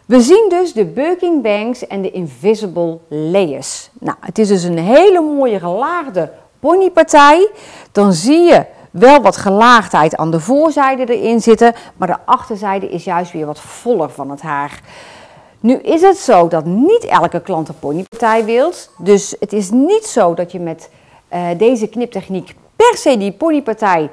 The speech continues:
erin moet knippen. Maar die ponypartij kan soms net wel even wat extra kracht geven aan je klant. En adviseer dat dan ook. Als jij denkt dat is de juiste gezichtsvorm,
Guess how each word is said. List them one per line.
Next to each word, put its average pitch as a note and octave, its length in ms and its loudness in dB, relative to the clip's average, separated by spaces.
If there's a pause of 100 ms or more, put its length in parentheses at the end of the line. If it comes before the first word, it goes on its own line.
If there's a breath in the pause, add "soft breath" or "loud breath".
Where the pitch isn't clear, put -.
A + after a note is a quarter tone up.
(140 soft breath)
erin E3 280 -8
moet A#3 200 -6
knippen. D4+ 400 0 (580 loud breath)
Maar C#4 720 2 (760)
die F#3+ 180 -6
ponypartij D#4 720 -2
kan A#3+ 220 -6
soms F3 280 -10
net C#4+ 300 -4
wel D4 120 -4
even C4 280 -6
wat G#3+ 100 -10
extra - 340 -14
kracht B3+ 340 -12
geven G3 280 -8
aan F3+ 120 -10
je D#3+ 100 -8
klant. E3 400 -10
En E3+ 160 -12 (100)
adviseer F#3+ 800 -6
dat D#3+ 120 -12
dan C#3+ 340 -10
ook. C#3+ 200 -16 (280 soft breath)
Als F#3 180 -10
jij A#3+ 200 -2
denkt F3+ 240 -6
dat D3+ 80 -10
is C#3+ 60 -16
de D#3 140 -10
juiste C#4+ 440 -4
gezichtsvorm, A#3+ 760 -4